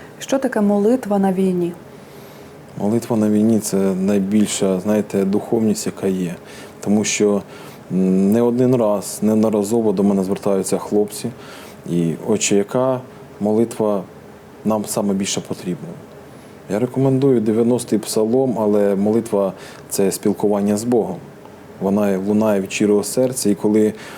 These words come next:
Speaker 2: е, воїн молиться, моляться вони, повірте мені, дуже сильно, е, що Господь Бог їх чує,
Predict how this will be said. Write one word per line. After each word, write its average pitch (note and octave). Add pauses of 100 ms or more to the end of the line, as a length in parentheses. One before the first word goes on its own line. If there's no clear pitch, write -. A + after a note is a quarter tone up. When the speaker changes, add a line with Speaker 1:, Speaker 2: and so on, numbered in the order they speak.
(320)
Speaker 2:
е, F#2 (640)
воїн A2 (580)
молиться, A2+
моляться A2
вони, G#2
повірте G#2+
мені, G2+
дуже G#2
сильно, F#2+ (600)
е, - (1400)
що -
Господь G2
Бог F#2
їх -
чує, E2